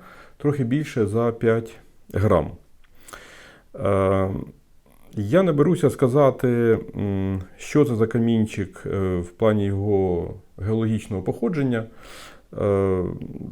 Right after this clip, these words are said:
це вже, я думаю, що фахівці могли б висловитися з цього приводу. Е, але він має таку форму, ну,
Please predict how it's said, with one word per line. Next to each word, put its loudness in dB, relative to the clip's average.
це -2
вже, 0
я -6
думаю, -4
що -10
фахівці -4
могли 2
б 2
висловитися -2
з -12
цього 0
приводу. -2
Е, 0
але 4
він 2
має 2
таку -2
форму, 0
ну, -2